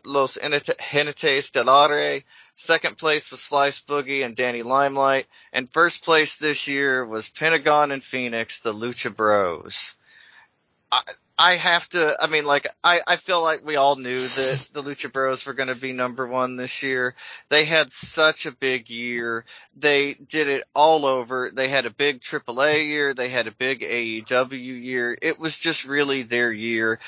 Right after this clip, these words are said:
And after such a notable absence last year, it felt like we needed them this year in a way. And it was, we mentioned it last week, it was emotionally rewarding to see them win the titles.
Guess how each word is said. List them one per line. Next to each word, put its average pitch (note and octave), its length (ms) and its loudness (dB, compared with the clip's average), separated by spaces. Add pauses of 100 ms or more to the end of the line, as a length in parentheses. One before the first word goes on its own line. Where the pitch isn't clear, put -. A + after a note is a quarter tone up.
(200)
And C3+ 240 0
after D3 340 2
such D#3 300 -8
a C#3+ 80 -8
notable C#3+ 500 -6
absence B2 680 -2
last A#2+ 440 -2
year, A#2 360 -6
it - 240 -6
felt C#3+ 280 2
like C3 260 0
we B2 140 -12
needed A2+ 600 -8
them F#2 360 -8
this G#2+ 280 -6
year G2+ 280 -4
in G#2+ 100 -8
a A2+ 60 -6
way. G#2 480 2 (280)
And C#3+ 180 2
it - 100 -2
was, - 400 -8 (200)
we E3+ 140 -2
mentioned D#3+ 380 -6
it E3 100 -2
last F3+ 260 0
week, A#2+ 140 -10
it - 100 -8
was D#3+ 200 -4
emotionally D#3 500 -4
rewarding B2 680 -2
to - 120 -12
see B2+ 240 -6
them A2+ 200 -6
win A2 200 -4
the G#2+ 80 -4
titles. F2+ 680 0